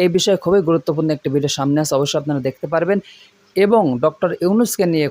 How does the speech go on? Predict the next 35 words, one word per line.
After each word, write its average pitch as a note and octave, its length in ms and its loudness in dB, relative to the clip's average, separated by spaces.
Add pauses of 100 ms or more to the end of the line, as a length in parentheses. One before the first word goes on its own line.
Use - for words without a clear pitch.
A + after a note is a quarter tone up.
খুবই E3+ 280 -2
একটা - 240 -6
গুরুত্বপূর্ণ D3+ 520 -2 (500)
আলোচনা C#3 520 -2
তুলে D3 240 -2
ধরেছেন। C#3+ 380 -2 (320)
প্রিয় E3 180 -2
দর্শক, F#3 220 -2 (120)
অবশ্যই D#3+ 360 -2
আপনারা C#3 460 -2 (640)
সম্পূর্ণ F#3 420 2
ভিডিওগুলো C#3+ 460 0 (120)
বিস্তারিত C#3 380 -4 (140)
জানবেন, D3 340 0
তাহলে C#3+ 260 0
আপনারা D3 220 -6
অনেক G3 240 -4
কিছু F#3 200 -4
বুঝতে C3+ 320 -6
পারবেন। A2+ 240 -6 (100)
চলুন G#3 240 0
আর F3+ 180 -4
কথা E3 200 -2
না D#3 140 0
বাড়ি D3+ 220 2 (140)
একটি F3 260 -4
লাইক D3+ 300 0
দিয়ে C#3 140 0
আমরা B2+ 140 -4 (120)
সকল C#3 180 -4 (160)
বিশ্লেষকের F#3 520 -2 (520)
বিশ্লেষণগুলো E3+ 600 0
শুনে C3 400 -2
আসি। - 160 -8 (240)
চলুন। B2 260 -8